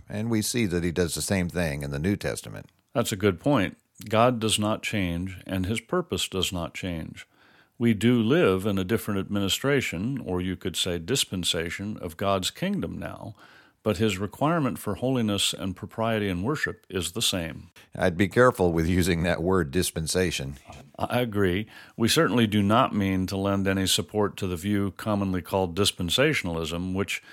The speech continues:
Speaker 2: includes the idea that people are saved in different ways in the different dispensations. That idea is completely unbiblical. But there is a proper use of the term. God's commands are not all of the same type.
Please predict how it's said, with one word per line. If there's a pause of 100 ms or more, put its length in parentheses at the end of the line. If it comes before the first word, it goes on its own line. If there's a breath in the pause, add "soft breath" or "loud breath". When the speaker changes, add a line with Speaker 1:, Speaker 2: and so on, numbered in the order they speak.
(240 loud breath)
Speaker 2:
includes
the
idea
that
people
are
saved
in
different
ways
in
the
different
dispensations. (100)
That
idea
is
completely
unbiblical. (640 loud breath)
But
there
is
a
proper
use
of
the
term. (560 soft breath)
God's
commands
are
not
all
of
the
same
type.